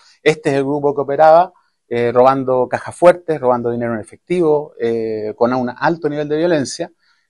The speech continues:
lo cual, eh, el procedimiento terminó el día de ayer en la formalización de seis sujetos por siete delitos de estas características ocurridos entre el mes de julio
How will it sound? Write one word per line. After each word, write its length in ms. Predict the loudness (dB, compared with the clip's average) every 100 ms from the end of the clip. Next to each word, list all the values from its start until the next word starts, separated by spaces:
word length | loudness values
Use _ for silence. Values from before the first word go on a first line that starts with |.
| -4
lo 140 | 2
cual, 360 | 6 6 6 0
eh, 320 | 0 0 -2
el 80 | -4
procedimiento 680 | -10 -6 -6 -4 -6 -4 -6
terminó 340 | -4 -6 -6
el 60 | -4
día 160 | -2
de 60 | 0
ayer 160 | 0 -4
en 60 |
la 80 | -6
formalización 840 | -10 -16 -14 -14 -14 -10 -10 -10 -10
de 240 | -8 -8
seis 260 | -4 -6 -6
sujetos 380 | -8 -8 -8 -16
por 160 | -16
siete 260 | -8 -4 -2
delitos 360 | -2 -4 -4
de 60 | -6
estas 180 | -8 -8
características 800 | -6 -8 -8 -10 -8 -6 -4 -4
ocurridos 400 | -4 -6 -4 -6
entre 160 | -6
el 60 | -6
mes 140 | -6
de 80 | -8
julio 460 | -4 -2 0 0